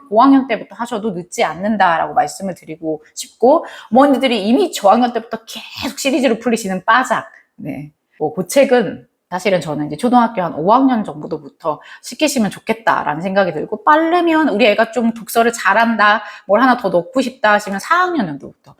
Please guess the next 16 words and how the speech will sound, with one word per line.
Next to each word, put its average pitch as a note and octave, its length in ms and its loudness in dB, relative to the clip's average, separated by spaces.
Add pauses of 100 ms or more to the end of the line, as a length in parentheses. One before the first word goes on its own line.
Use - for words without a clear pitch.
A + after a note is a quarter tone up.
(140)
실제로 E4+ 380 4
저희 F#3 200 4
아이도 E3+ 500 2 (120)
사 - 240 4
학년 E4 200 -4
때 G#3 80 -4
제가 D#3 360 -6
그걸 D3 220 -4
방법을 F3 400 -4
알려주고 C#3+ 480 -6
풀렸고요. A3+ 640 0 (360)
어, F3+ 160 2
그걸 D#4 380 4
풀고 A4 260 4
나서는 G#3+ 360 -2
사실은 A3+ 480 -4